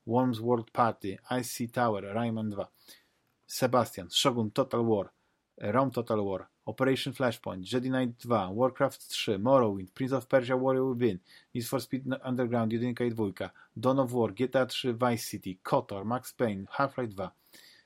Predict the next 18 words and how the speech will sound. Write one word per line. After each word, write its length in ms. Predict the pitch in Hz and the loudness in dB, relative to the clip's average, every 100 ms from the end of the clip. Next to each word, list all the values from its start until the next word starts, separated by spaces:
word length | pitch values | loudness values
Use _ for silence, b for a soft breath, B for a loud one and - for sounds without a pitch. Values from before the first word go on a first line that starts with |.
| B - | B 4
Rafał, 440 | 117 131 - 90 b b b _ _ | 8 8 4 -8 b b b _ _
Chronicle 360 | - 143 - 143 | 6 6 6 0
of 80 | 131 | 0
Riddick's 380 | 131 135 - 127 | -4 -4 -4 -10
Escape 280 | - 135 | -2 -2
from 200 | 123 120 | -2 -4
the 80 | 120 | -4
Butcher-, 400 | 113 120 - 117 - - | -6 -8 -4 -6 -6 -8
e, 220 | 123 104 | -4 -4
Butcher's 400 | 110 120 117 107 | -4 -4 -4 -2
Bay, 220 | 113 95 - _ _ _ - | -2 -4 -8 _ _ _ -18
Splinter 420 | - 139 131 120 | -2 0 0 0
Cell, 220 | 123 107 | 0 0
trylogia, 500 | 120 123 110 101 95 | 2 2 2 -2 -2
Burnouty, 560 | 113 127 131 110 - 95 | 0 2 0 0 -2 -6
Halo 360 | - 123 98 | 0 0 0
jeden, 340 | 113 135 113 107 | 0 0 -2 -4
dwa. 280 | 104 90 | -6 -8